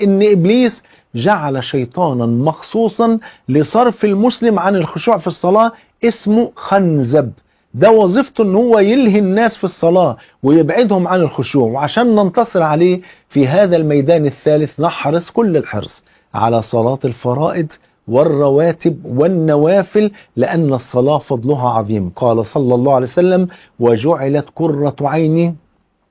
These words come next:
في الصلاة". وكان يقول: "أرحنا بالصلاة يا بلال". وكان صلى الله عليه وسلم إذا حزبه أمر فزع إلى الصلاة،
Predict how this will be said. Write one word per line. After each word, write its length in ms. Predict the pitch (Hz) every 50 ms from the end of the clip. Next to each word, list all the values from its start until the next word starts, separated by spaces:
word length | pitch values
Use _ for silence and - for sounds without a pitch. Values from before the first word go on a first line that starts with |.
| _ _ _ _ _ _ _ _ _ _
في 80 | - 151
الصلاة". 540 | 143 - - 135 127 123 127 117 95 82 - _ _ _ _ -
وكان 340 | 113 110 - - 143 147 143
يقول: 340 | 143 135 - - 165 143 135
"أرحنا 460 | - 135 139 165 - - 165 156 147
بالصلاة 520 | 139 151 143 - - 151 143 156 160 151 - -
يا 160 | 151 143 131
بلال". 400 | 123 123 127 127 120 104 92 85 - _ _ _ _ _ -
وكان 400 | 104 101 - 147 143 143 143 127
صلى 320 | - - 160 143 135 135
الله 300 | 135 139 147 147 139 143
عليه 100 | 143 139
وسلم 440 | 139 131 - - 160 139 120 107 107 - 165
إذا 220 | 160 139 143 139
حزبه 640 | 127 - - 131 117 127 135 147 165 147 143 160 180
أمر 340 | 180 180 175 180 196 196 190 185 _ _ _ _ _
فزع 420 | - - 156 147 127 147 135 143
إلى 180 | 165 147 139 143
الصلاة، 520 | 127 - - 131 131 139 135 120 101 92